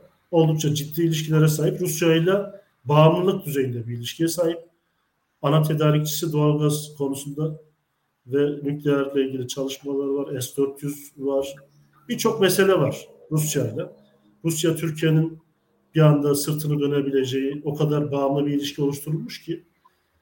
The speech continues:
e, bir ülke değil. E, Ukrayna da yine dost ve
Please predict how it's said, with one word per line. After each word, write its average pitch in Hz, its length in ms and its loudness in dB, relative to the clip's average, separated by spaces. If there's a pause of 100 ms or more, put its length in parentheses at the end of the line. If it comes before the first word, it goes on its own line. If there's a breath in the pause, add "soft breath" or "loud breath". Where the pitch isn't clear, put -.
(540)
e, 143 60 -4 (640)
bir 147 240 0
ülke 208 240 0
değil. 190 300 -2
E, 147 120 2
Ukrayna 175 540 4
da 156 260 2
yine 147 240 -2
dost 156 440 0
ve 139 200 -2